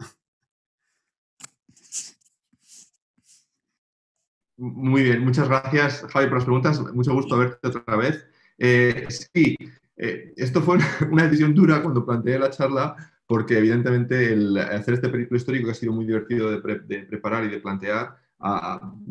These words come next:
me he quedado un poquito sin tiempo, ¿no? Para hablar más de las cosas que hago yo. Ah, si os parece, para explicar un poquito el tipo de cosas que hago, voy a usar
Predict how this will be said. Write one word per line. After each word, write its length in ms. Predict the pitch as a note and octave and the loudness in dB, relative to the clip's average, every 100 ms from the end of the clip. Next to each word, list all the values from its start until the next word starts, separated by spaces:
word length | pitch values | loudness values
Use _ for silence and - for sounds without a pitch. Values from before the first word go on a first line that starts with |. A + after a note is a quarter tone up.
| - | -16
me 200 | - A#2 | -10 -6
he 20 | |
quedado 220 | G#2+ A2+ A2 | -2 0 0
un 80 | |
poquito 260 | G#2+ G#2+ A2 | -2 -2 -4
sin 160 | G#2 G2 | -2 -2
tiempo, 260 | G#2+ F#2 | -2 0
¿no? 160 | G2+ C3 | -2 -4
Para 140 | G#2+ | -4
hablar 260 | F#2+ F#2+ F#2+ | -4 -2 -2
más 280 | F#2+ G2+ G2+ | -2 -2 -4
de 80 | F#2+ | -6
las 160 | F#2+ | -8
cosas 260 | - G3 F#2+ | -8 -12 -10
que 120 | - | -10
hago 180 | E2+ E2 | -8 -8
yo. 240 | E2 D#2+ _ _ _ | -10 -12 _ _ _
Ah, 240 | G2+ G2 - | -6 -6 -2
si 120 | A#2+ | -4
os 120 | A2 | -2
parece, 540 | A#2+ C3+ C3 E3 F3+ - _ | -2 -2 0 0 -2 -8 _
para 480 | - A2 G#2+ G#2 G#2 | -4 0 2 2 2
explicar 360 | A2 - A2 B2+ | -2 -8 -4 -2
un 80 | C3+ | -2
poquito 420 | C3+ D3 C3+ A2+ | -6 -6 -2 -2
el 80 | G2+ | -2
tipo 240 | G#2 A#2+ | -4 -2
de 80 | A#2 | -4
cosas 240 | A#2+ A#2+ | -4 -8
que 80 | - | -6
hago, 140 | A#2+ B2 | -4 -2
voy 160 | A2+ | 0
a 80 | A2 | -2
usar 320 | G#2+ A#2 A2 | -2 -6 -6